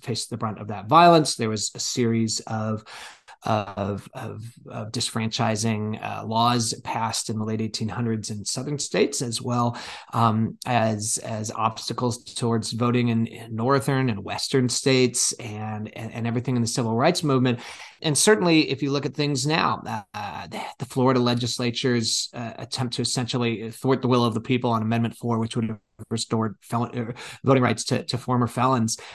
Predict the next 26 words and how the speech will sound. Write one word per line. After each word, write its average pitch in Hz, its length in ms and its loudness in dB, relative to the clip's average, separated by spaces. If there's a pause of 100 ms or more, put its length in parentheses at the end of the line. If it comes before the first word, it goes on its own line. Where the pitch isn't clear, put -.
(160)
um, 107 460 -2
and, 110 440 -2 (140)
and 110 300 -4
the 107 80 -4
number 110 280 0
of, 104 200 -8
uh, 104 240 -8 (180)
voter 113 320 0
I 107 80 -2
D 151 300 6
laws 160 720 10
and, 107 560 -6
and 107 160 -6
laws 107 720 -2 (260)
constraining 110 760 -2 (180)
voting 110 540 -4
or 120 180 -4
early 120 480 2
in-person 117 560 -4
voting 131 400 4 (260)
that 117 60 0
have 113 80 2
been 117 140 0
passed 113 480 2
in 110 60 -4
some 107 380 -4